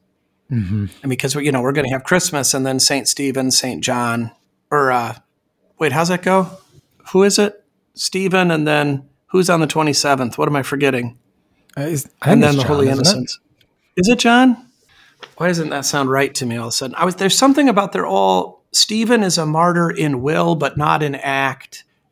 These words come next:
Speaker 2: And
Speaker 1: It's,
Speaker 2: then the martyrs are
Speaker 1: it's
Speaker 2: mar-, are
Speaker 1: John
Speaker 2: the
Speaker 1: the
Speaker 2: ho-, innocents
Speaker 1: Apostle.
Speaker 2: are, it is
Speaker 1: The
Speaker 2: John the
Speaker 1: twenty-seventh
Speaker 2: Apostle.
Speaker 1: is
Speaker 2: Well, how
Speaker 1: John
Speaker 2: does
Speaker 1: the Apostle and Evangelist. Then the Innocents.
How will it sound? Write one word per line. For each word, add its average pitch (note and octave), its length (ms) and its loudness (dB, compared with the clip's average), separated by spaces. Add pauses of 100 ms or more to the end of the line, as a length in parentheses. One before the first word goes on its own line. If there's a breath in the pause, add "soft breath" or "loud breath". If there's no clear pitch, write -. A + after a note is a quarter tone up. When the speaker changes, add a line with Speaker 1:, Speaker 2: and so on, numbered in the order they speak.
(120)
Speaker 2:
And C3+ 120 0
Speaker 1:
It's, C#3+ 40 -2
Speaker 2:
then C3+ 440 -2
the C#3 80 -8
martyrs D#3+ 640 0
are C#3+ 400 -2 (120)
Speaker 1:
it's C#3 200 -2
Speaker 2:
mar-, D#3 340 2
are D3+ 80 2
Speaker 1:
John C3+ 300 4
Speaker 2:
the D#3 100 2
Speaker 1:
the - 100 -4
Speaker 2:
ho-, C3 60 6
innocents F#3 380 2
Speaker 1:
Apostle. C#3 60 -4 (100)
Speaker 2:
are, C#3 40 -10 (640)
it D#3+ 100 -6
is A3+ 160 2
Speaker 1:
The - 60 -6
Speaker 2:
John C#3+ 140 0
the C3+ 60 4
Speaker 1:
twenty-seventh C#3+ 320 0
Speaker 2:
Apostle. C#3+ 320 -2
Speaker 1:
is D3 60 0
Speaker 2:
Well, C#3+ 100 0
how G3 120 4
Speaker 1:
John - 80 4
Speaker 2:
does A#2+ 100 0
Speaker 1:
the B2+ 60 -4
Apostle B2+ 360 -4
and C#3 140 -2
Evangelist. G#2+ 600 -8 (540 soft breath)
Then B2 160 2
the D#3 120 -2
Innocents. C3 720 -2